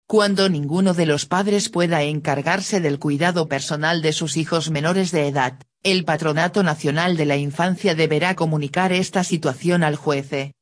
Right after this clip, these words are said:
inmediatamente, ordenará el depósito de los menores, según los procedimientos establecidos en el Código de Familia.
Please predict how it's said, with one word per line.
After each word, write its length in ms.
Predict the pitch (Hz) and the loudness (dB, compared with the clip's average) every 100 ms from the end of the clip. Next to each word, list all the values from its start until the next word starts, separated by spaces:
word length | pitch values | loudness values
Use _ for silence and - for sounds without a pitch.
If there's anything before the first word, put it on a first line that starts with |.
| _ | _
inmediatamente, 1120 | 196 175 151 156 151 160 139 127 131 135 131 - _ | 0 2 0 -2 -2 0 -2 -2 -2 -4 -6 -14 _
ordenará 680 | 175 175 170 156 143 185 165 | 2 2 2 2 2 2 2
el 120 | 143 | 2
depósito 600 | 147 143 170 - 160 170 | 0 0 0 0 0 0
de 100 | 156 | 0
los 200 | 151 151 | 0 -2
menores, 580 | 135 139 127 123 - - _ | -4 -4 -2 -4 -6 -12 _
según 500 | - - 180 190 214 | -4 0 2 2 4
los 220 | 202 180 - | 2 2 -2
procedimientos 920 | 160 151 139 135 151 175 165 175 175 | -4 -4 -4 -2 0 2 2 0 -2
establecidos 840 | 160 175 151 135 131 208 208 196 | -2 -2 0 -2 -2 0 0 2
en 120 | 170 | 0
el 140 | 156 147 | 0 -2
Código 440 | 202 208 208 208 | 0 0 0 0
de 120 | 185 | 0
Familia. 600 | 160 160 151 131 131 131 | 0 -2 -2 -4 -4 -6